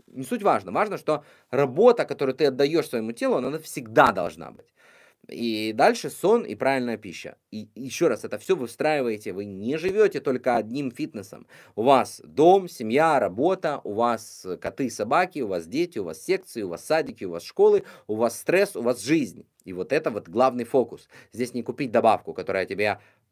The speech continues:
поможет стресс жизни, да, как бы снять с себя. Ничего не снимает стресс жизни с себя, кроме стоицизма и, э, твоего дисциплинированного подхода. В этом фишка, ребята. Вы можете ни одной добавки не иметь, иметь шикарное тело, здоровое тело,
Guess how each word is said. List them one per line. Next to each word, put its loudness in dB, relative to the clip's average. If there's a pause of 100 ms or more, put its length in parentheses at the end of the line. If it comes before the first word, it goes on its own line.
(160)
поможет 4
стресс 2
жизни, -4
да, -2
как -8
бы -4
снять 0
с -14
себя. -2 (120)
Ничего -2
не -2
снимает 0
стресс -6
жизни -4
с -8
себя, -4
кроме -2
стоицизма -2 (280)
и, 0 (100)
э, 2
твоего 0
дисциплинированного -4
подхода. -4
В 0
этом 2
фишка, -12
ребята. -10
Вы -8
можете -8
ни -4
одной -4
добавки -4
не -6
иметь, -4 (200)
иметь -2
шикарное 2
тело, 0
здоровое 4
тело, -8